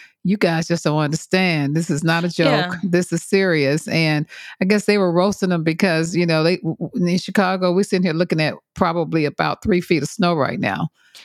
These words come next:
Speaker 1: And it's
Speaker 2: Yeah.
Speaker 1: and so it's,
Speaker 2: But,
Speaker 1: uh,
Speaker 2: you
Speaker 1: but
Speaker 2: know,
Speaker 1: it's
Speaker 2: it's
Speaker 1: different because we are prepared for that,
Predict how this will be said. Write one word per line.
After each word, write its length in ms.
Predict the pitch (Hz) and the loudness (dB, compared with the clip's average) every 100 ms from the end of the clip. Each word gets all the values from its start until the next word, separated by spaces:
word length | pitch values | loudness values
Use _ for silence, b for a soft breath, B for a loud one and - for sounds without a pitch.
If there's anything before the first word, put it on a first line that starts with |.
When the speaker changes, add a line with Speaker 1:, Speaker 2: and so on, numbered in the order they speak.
| B | B
Speaker 1:
And 100 | - 214 | 0 0
it's 100 | 160 165 | 0 -4
Speaker 2:
Yeah. 40 | - - | -4 0
Speaker 1:
and 120 | 165 | -2
so 360 | 170 175 156 156 | 0 0 2 0
it's, 320 | 135 180 - 185 | 0 -2 -4 -2
Speaker 2:
But, 80 | |
Speaker 1:
uh, 400 | 208 156 147 143 - _ _ | 0 0 -2 -4 -8 _ _
Speaker 2:
you 180 | - 233 | -4 0
Speaker 1:
but 140 | 208 190 | 2 2
Speaker 2:
know, 20 | 202 | 2
Speaker 1:
it's 120 | 220 | 0
Speaker 2:
it's 100 | 202 | 0
Speaker 1:
different 360 | 269 - 196 | 0 2 0
because 360 | 175 175 190 175 | 0 0 0 2
we 240 | 180 214 | 0 2
are 180 | 185 160 | 2 0
prepared 840 | 160 165 - - 240 196 143 - - _ _ _ _ | -2 -4 0 2 2 2 -2 -4 -10 _ _ _ _
for 140 | - | -4
that, 320 | 143 113 90 | -2 -2 -4